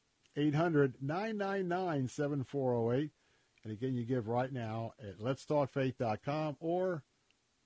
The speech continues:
the answer sarasota dot com. Well, we have an update, uh, on that, uh, Arizona Amtrak shooting, and, uh, wow, this is really, uh, they just had a press conference.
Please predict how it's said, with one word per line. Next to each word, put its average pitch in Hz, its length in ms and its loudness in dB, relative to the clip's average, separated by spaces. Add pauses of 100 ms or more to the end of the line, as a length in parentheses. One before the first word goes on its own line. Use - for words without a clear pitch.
(100)
the 131 200 -2
answer 143 760 0 (200)
sarasota 123 640 -2
dot 104 260 -2
com. 87 300 -6 (540)
Well, 139 160 4
we 156 140 4
have 156 220 4
an 127 100 2
update, 151 560 2 (180)
uh, 117 320 -4
on 123 280 -2
that, 127 300 -2 (100)
uh, 117 180 -2
Arizona 143 800 2
Amtrak 139 680 -2
shooting, 156 640 2 (100)
and, 113 500 -2
uh, 98 360 -4 (500)
wow, 117 640 -2
this 127 220 -4
is 110 160 -4
really, 131 440 0 (640)
uh, 107 240 -6
they 113 140 0
just 135 220 -4
had 143 120 0
a 120 60 0
press 139 320 -2
conference. 113 580 -6